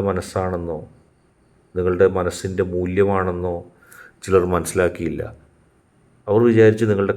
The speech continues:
കഴിവില്ലായ്മയാണെന്ന്, നിങ്ങൾ ഒരു കഴിവുമില്ലാത്ത വ്യക്തിയാണെന്നോ നിങ്ങൾക്ക് ഒന്നിലും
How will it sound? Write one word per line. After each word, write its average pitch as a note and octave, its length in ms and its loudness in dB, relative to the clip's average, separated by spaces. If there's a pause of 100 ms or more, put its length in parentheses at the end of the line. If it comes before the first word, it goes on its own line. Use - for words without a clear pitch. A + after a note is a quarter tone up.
കഴിവില്ലായ്മയാണെന്ന്, F2 1080 0 (120)
നിങ്ങൾ F2 220 -2 (640)
ഒരു F#2 80 -4 (100)
കഴിവുമില്ലാത്ത F2+ 720 0 (400)
വ്യക്തിയാണെന്നോ D#2+ 680 -4 (840)
നിങ്ങൾക്ക് F2 420 -2 (960)
ഒന്നിലും F#2 400 0